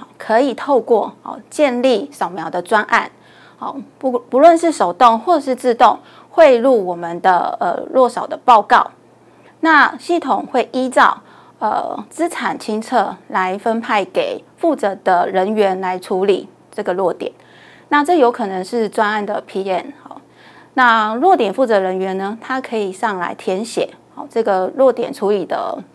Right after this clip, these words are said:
进度、状态，或者是有需要，他可以再往下指派给其他的同仁来回复进度。那主管，好，透过这个签核的界面，可以很清楚的看到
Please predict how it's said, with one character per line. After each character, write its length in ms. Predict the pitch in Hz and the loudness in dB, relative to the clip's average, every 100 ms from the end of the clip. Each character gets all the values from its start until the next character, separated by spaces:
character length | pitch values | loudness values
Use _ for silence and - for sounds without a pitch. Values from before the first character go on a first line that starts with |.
| - | -4
进 180 | 277 226 | -4 0
度、 300 | 262 226 - - _ | 2 2 0 -20 _
状 240 | 269 214 | 0 0
态， 260 | 208 240 - _ _ _ _ _ _ _ - | 0 -2 -2 _ _ _ _ _ _ _ 0
或 140 | 392 | 2
者 120 | 269 | 2
是 400 | 196 - 247 208 - | 0 0 0 0 -2
有 100 | 180 | -10
需 220 | 185 - | -10 0
要， 240 | 226 214 226 | 2 2 0
他 160 | 233 | -6
可 160 | 233 233 | -6 -4
以 80 | 190 | -6
再 220 | 180 196 | -2 -2
往 180 | 170 - | -2 -8
下 280 | - 185 - _ | -6 -6 -6 _
指 140 | - | -14
派 240 | - 254 208 | -6 -2 -2
给 180 | - - | -4 -8
其 160 | - | -10
他 180 | 196 285 | -6 0
的 100 | 254 190 | 0 0
同 280 | 202 185 | -2 -4
仁 280 | 190 180 185 - - - | 0 0 -2 -8 -20 -10
来 200 | 185 185 | -6 -6
回 260 | - 196 202 | -2 -2 0
复 320 | 269 233 - | 2 2 2
进 200 | - 208 | -6 -6
度。 240 | 190 202 - - _ _ _ _ _ _ - _ _ - _ | -2 -2 -2 -16 _ _ _ _ _ _ -20 _ _ -20 _
那 340 | - 226 214 202 | -2 2 2 -2
主 220 | - 233 | -2 -2
管， 320 | 285 247 - - _ | 4 4 4 -10 _
好， 120 | - - - | -20 -20 -12
透 220 | - 302 | 0 2
过 360 | 285 269 220 285 | 4 4 2 -2
这 140 | - 220 | -8 -4
个 120 | 202 | -4
签 300 | - 294 277 | -4 -2 -2
核 180 | 269 190 | -2 -4
的 140 | 185 | -4
界 240 | 180 220 190 | -2 -2 -2
面， 260 | 202 190 - _ - - - | -4 -6 -8 _ -20 -20 -12
可 160 | - | -2
以 180 | 247 269 | 2 2
很 220 | 226 208 | 0 -4
清 180 | 180 285 | -2 -2
楚 140 | 302 208 | 0 0
的 140 | 175 | -2
看 260 | - 214 185 | -4 -6 0
到 260 | 214 180 | 0 0